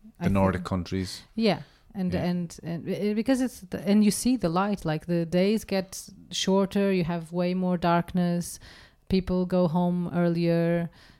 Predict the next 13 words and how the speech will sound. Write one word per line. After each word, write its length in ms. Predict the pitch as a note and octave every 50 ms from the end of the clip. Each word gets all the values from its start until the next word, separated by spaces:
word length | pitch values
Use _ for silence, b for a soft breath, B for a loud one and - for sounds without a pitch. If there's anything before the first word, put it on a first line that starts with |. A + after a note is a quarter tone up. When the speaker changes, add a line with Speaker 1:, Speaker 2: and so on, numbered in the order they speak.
| B B -
Speaker 2:
and 180 | D#3 D#3+ D#3 -
th-, 420 | - - - - - - - - -
they 80 | - E3+
should 260 | D#3+ - - G3 F#3 -
slow 400 | - - - E3+ F3 F#3 G3+ G#3
down, 520 | G3 F3 D#3+ D3+ D3+ D3+ D3+ D3+ D3+ C#3 - -
and 300 | E3+ D#3+ D#3 D3+ - - -
they 100 | - D#3+
should, 400 | - - - - E3+ E3 D#3+ - - - - - -
like, 400 | - - - - - - - - _ _ _ _ _ _ _ _ _ _ _ _ _ _ B B B B B B B B _ -
uh, 440 | - D#3+ D3+ D3+ D#3 D3 - - -
save 400 | - - - - D#3 D3+ D3 -
energies 600 | - D3+ D#3 E3+ F3+ E3 D#3 - - - D3+ -